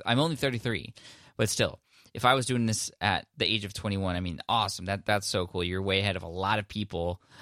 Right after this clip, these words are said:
uh, and, and, and many people who are even listening to this show. So that, that, that's cool that you're making that decision now.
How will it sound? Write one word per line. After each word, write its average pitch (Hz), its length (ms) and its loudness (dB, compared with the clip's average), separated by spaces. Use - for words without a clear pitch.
uh, 82 400 -2
and, 90 240 -4
and, 92 360 -2
and 92 200 0
many 107 220 4
people 95 240 -2
who 98 80 -2
are 90 100 -2
even 90 240 -4
listening 92 280 -2
to 85 100 -12
this 85 120 -4
show. 85 260 -4
So - 140 -6
that, 92 200 -2
that, 98 240 0
that's 101 220 0
cool 107 180 -4
that 92 120 0
you're 92 100 -2
making 95 240 0
that 78 160 -4
decision 95 400 -4
now. 82 400 -6